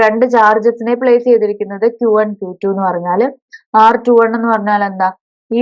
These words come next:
ഒരു ഡയറക്ഷനിലുള്ള യൂണിറ്റ് വെക്ടർ ആണ്. And ഇവിടെ ഫോഴ്സ് എന്ന് പറയുന്നത് ഈ ഒരു ലൈനിന്, ഈ ഒരു ലൈനിലായിരിക്കും ഈ ഒരു ഫോഴ്സ് എന്ന് പറയുന്ന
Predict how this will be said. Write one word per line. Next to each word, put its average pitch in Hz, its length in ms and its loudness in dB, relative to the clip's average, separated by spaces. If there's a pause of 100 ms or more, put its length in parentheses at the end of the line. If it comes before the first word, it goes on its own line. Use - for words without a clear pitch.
ഒരു 220 180 4
ഡയറക്ഷനിലുള്ള 208 720 -2 (160)
യൂണിറ്റ് 208 400 -2
വെക്ടർ 180 280 -8 (100)
ആണ്. 190 160 -4 (460)
And 220 180 0
ഇവിടെ 214 200 2 (120)
ഫോഴ്സ് 220 320 4
എന്ന് 254 160 0
പറയുന്നത് 202 400 -4 (200)
ഈ 226 40 0 (140)
ഒരു 247 120 4 (480)
ലൈനിന്, 226 500 0 (840)
ഈ - 100 0
ഒരു 240 180 4
ലൈനിലായിരിക്കും 214 760 -2
ഈ 214 100 -2
ഒരു 214 180 -4
ഫോഴ്സ് 214 340 -2
എന്ന് 220 180 -4
പറയുന്ന 185 340 -4